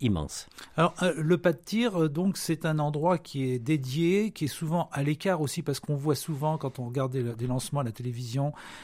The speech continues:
Speaker 2: des, des gens qui sont dans des bâtiments. Euh, donc, euh, est-ce que tout ça est, est au même endroit ? Il y a des distances, euh, de sécurité entre les uns et les
Speaker 1: Tout
Speaker 2: autres ?
Speaker 1: à fait, on peut pas mettre un pas de tir sur la place du Breuil.
Speaker 2: Donc,
Speaker 1: <laughs>
Speaker 2: donc,
Speaker 1: Donc, pour prendre un exemple un peu amusant, euh, donc on va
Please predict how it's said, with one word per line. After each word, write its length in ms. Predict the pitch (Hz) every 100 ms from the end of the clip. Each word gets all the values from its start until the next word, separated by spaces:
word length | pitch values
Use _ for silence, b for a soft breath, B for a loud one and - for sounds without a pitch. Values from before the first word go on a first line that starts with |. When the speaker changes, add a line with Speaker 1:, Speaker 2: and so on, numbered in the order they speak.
| B 123
Speaker 2:
des, 280 | 131 131
des 120 | 123 127
gens 160 | 131
qui 100 | 151
sont 200 | 135 135
dans 140 | 131 123
des 120 | 123
bâtiments. 800 | 117 117 - 139 165 175 180 160
Euh, 60 | 135
donc, 280 | 127 -
euh, 320 | 127 123 120 117 B B
est-ce 120 | 117
que 80 | -
tout 160 | 147 -
ça 400 | - 160 151 139
est, 40 | 135 127 123 120 127 123
est 140 | 127 139
au 40 |
même 220 | 135 143
endroit ? 480 | 151 147 165 170 175 175
Il 60 |
y 20 |
a 60 | 143
des 140 | 131
distances, 480 | 131 139 - 156 147 135
euh, 200 | 131 127
de 120 | 131
sécurité 580 | - 139 - 139 139 147
entre 480 | 143 143 135 -
les 220 | 131 131 135
uns 20 |
et 40 |
les 60 | 131
Speaker 1:
Tout 100 | -
Speaker 2:
autres ? 100 | 180
Speaker 1:
à 60 | 123
fait, 200 | - 127
on 120 | 107
peut 140 | 120
pas 120 | -
mettre 220 | 110 110 113
un 60 |
pas 140 | 98 107
de 60 |
tir 180 | - 117
sur 140 | -
la 60 | 104
place 240 | - 104
du 100 | 95
Breuil. 480 | 110 120 123 110 92 76 110
Speaker 2:
Donc, 340 | 127 190 -
Speaker 1:
<laughs> 40 | 165
Speaker 2:
donc, 180 | 196
Speaker 1:
Donc, 200 | 185 185
pour 120 | 180 120
prendre 260 | 131 110
un 100 | 117
exemple 520 | 110 101 107 113 107 101
un 240 | 101 92
peu 120 | 92
amusant, 340 | 101 113 120 120 175 147 107
euh, 120 | 104
donc 220 | 123 110
on 80 | 113
va 200 | 113